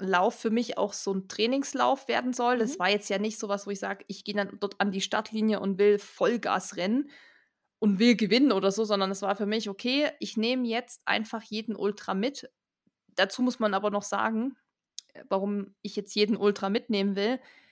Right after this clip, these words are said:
Speaker 1: Ich möchte ja mit meiner Freundin im Juli einen relativ langen Lauf machen, einen sehr langen Lauf.
Speaker 2: Mhm.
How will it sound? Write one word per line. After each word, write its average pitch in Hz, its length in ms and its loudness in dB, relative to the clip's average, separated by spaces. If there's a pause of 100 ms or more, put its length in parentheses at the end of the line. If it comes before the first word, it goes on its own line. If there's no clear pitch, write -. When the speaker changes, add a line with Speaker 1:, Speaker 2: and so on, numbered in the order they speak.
(520)
Speaker 1:
Ich 202 180 -6
möchte 226 300 2
ja 220 120 4
mit 220 180 -2
meiner 196 200 0
Freundin 220 540 2
im 202 120 0
Juli 247 680 0 (240)
einen 196 260 -2
relativ 214 760 -2 (200)
langen 202 460 2
Lauf 190 480 2 (320)
machen, 165 500 -6
einen 190 260 0
sehr 185 380 2
langen 180 320 -2
Lauf. - 380 -6 (380)
Speaker 2:
Mhm. 196 720 -8